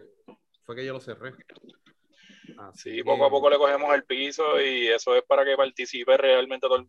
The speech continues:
Speaker 2: todo el mundo y todos den su, su input y si quieren que nosotros toquemos un tema en el podcast y, y quieren compartirlo, pues perfecto, lo tiran ahí y lo hablamos y, y nítido, y nos conectamos más entonces con, con lo que es la fanaticada del equipo
Speaker 1: Sí.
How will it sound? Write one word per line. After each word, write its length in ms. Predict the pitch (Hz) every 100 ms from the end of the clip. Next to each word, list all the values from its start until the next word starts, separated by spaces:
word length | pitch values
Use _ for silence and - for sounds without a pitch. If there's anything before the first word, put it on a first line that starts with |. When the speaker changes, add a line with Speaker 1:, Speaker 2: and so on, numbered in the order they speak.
| _
Speaker 2:
todo 160 | 127 135
el 60 |
mundo 500 | 127 120 135 143 120
y 140 | 117 113
todos 340 | 107 113 123 -
den 200 | 127 127
su, 640 | 135 127 123 117 117 113
su 160 | 131 113
input 380 | 113 - 143 123
y 420 | 113 110 110 107
si 180 | - 110
quieren 340 | 107 120 127 - - - - -
que 80 |
nosotros 280 | 117 117 127
toquemos 340 | 131 123 123 123
un 80 | 117
tema 520 | 123 127 127 120 117
en 60 |
el 120 | 120 -
podcast 520 | 143 - - 120 - -
y, 520 | 120 117 117 90 90
y 20 | - - _ 127
quieren 160 | 117 123
compartirlo, 480 | 127 135 - - -
pues 120 | 165
perfecto, 560 | 139 117 - - 175 160
lo 100 | 127
tiran 220 | 123 143
ahí 360 | 147 143 170 453
y 160 | 427 147
lo 140 | 127
hablamos 560 | 110 117 196 202 170 147
y, 580 | 135 113 113 110 104 104 _ _ _
y 60 | 113
nítido, 280 | 127 190 170
y 40 | 123
nos 120 | -
conectamos 500 | 117 110 135 131 143
más 220 | 143 156
entonces 280 | 147 139 151
con, 260 | 143 139 131
con 140 | 131
lo 100 | 127 120
que 120 | 117
es 60 |
la 100 | 127
fanaticada 460 | - 139 131 123 127
del 100 | 127
equipo 180 | 123
Speaker 1:
Sí. 40 | 123